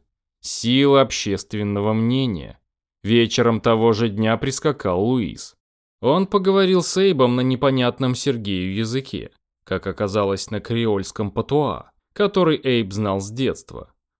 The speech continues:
после чего подошел к дому. "Грим уже в пути", сообщил Луис.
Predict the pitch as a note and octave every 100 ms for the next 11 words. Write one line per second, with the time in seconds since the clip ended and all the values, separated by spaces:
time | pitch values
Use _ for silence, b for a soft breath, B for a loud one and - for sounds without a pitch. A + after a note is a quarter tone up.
0 | _ B2 D3 - F3 - D3+ D#3+ E3 D3
1 | B2 - F#2+ G2+ A2+ B2 E2+ C2+ - _
2 | _ _ _ _ _ _ _ - A#2+ D#3+
3 | A#3 B3+ A#3+ G3 F#3+ F3+ - E3 D3 -
4 | G#2 F#2+ - _ _ - A2 G#2 - -
5 | G2 G#2 C3 G#2 - -